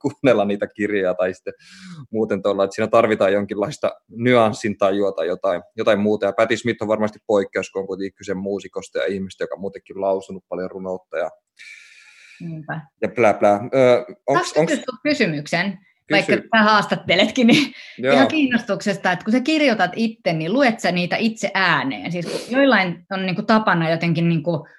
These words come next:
Speaker 2: hahmottaa sitä omaa tekstiä myös niin, että ne lukee sitä ääneen. Niin luet sä ääneen vai onko se sulla niinku päässä?
Speaker 1: No joskus, mut tosi harvoin. Mä yleensä
Speaker 2: Okei.
Speaker 1: luen, luen niinku pää-, päässä ääneen niitä, mutta
Speaker 2: Joo.
Speaker 1: en,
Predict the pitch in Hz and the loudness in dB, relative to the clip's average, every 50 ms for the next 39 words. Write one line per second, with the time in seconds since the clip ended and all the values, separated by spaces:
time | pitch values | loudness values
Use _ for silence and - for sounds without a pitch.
0 | _ _ - 214 214 214 196 175 - - - - 254 - - 220 240 226 202 185 | _ _ 0 2 2 4 2 0 0 -2 -4 -2 0 2 4 6 6 6 6 6
1 | 151 - 165 151 - - - 170 156 160 165 160 160 151 175 175 170 165 147 147 | 4 0 -4 -6 -6 -6 -6 -4 -2 -2 -2 -2 -2 0 0 2 2 2 0 0
2 | 160 156 160 156 160 156 151 147 151 - - 170 165 156 143 147 143 127 - 160 | -2 -2 -4 -4 -2 -2 -4 -2 -4 -4 -4 -2 -2 -2 -4 -6 -6 -6 -6 -4
3 | 180 214 240 226 220 220 - 208 202 214 208 190 175 165 160 147 160 151 156 180 | -2 2 2 2 2 2 2 2 2 4 2 2 0 0 -2 -2 -2 -2 -2 -2
4 | 180 - - 175 151 160 156 156 156 151 156 156 151 - 151 - 160 165 - - | -2 -4 -4 -4 -4 -2 -2 -2 -2 -2 -2 -4 -6 -4 -2 -2 -2 -2 -2 -6
5 | - - - - - - - - - - _ _ _ _ _ _ _ _ _ _ | -10 -12 -16 -16 -14 -12 -12 -12 -12 -14 _ _ _ _ _ _ _ _ _ _
6 | _ _ - 127 120 131 147 170 180 180 - - 131 107 - - - - 120 123 | _ _ -6 -4 -2 0 2 0 0 0 -4 -6 -8 -8 -8 -10 -12 -10 -8 -8
7 | 123 - - 143 147 160 131 123 123 117 113 107 95 101 95 78 71 95 - - | -8 -4 -2 -2 0 0 2 2 2 2 2 0 -2 -2 -4 -4 -6 -10 -16 -14
8 | - 110 117 117 107 127 127 147 147 139 - 139 110 - - - - - - - | -6 -4 -2 -2 0 0 0 -2 -2 -2 -2 -2 -4 -4 -6 -14 -20 -20 -20 -20
9 | - - 113 127 123 123 117 113 - - - _ _ _ _ _ _ _ _ _ | -14 -8 -2 0 2 2 2 0 -4 -10 -16 _ _ _ _ _ _ _ _ _
10 | _ _ _ _ _ - - 113 117 117 113 110 117 110 - - - 143 135 - | _ _ _ _ _ -10 -4 0 2 2 2 0 -2 -6 -8 -4 0 0 2 4
11 | - 139 120 - - 147 143 143 131 123 - - - - - 95 95 98 98 92 | 2 2 0 0 2 2 4 4 4 2 2 0 -2 -2 0 0 0 0 -2 -2
12 | 87 90 85 90 82 - - - - - 92 - - - 104 110 110 107 | -4 -6 -6 -6 -6 -6 -6 -8 -10 -8 -4 0 2 2 4 2 2 0